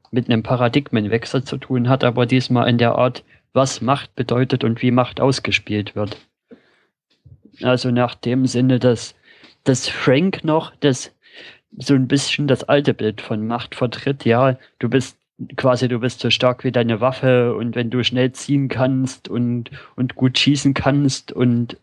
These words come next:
und einfach darüber Macht über Leute ausübst, dann, dann, dann kannst du weit aufsteigen.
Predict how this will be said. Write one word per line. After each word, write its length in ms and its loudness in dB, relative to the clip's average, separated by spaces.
und 220 0
einfach 380 2
darüber 440 0
Macht 320 -2
über 180 0
Leute 320 2
ausübst, 540 -2
dann, 320 0
dann, 720 -2
dann 320 2
kannst 400 0
du 260 2
weit 240 2
aufsteigen. 760 -4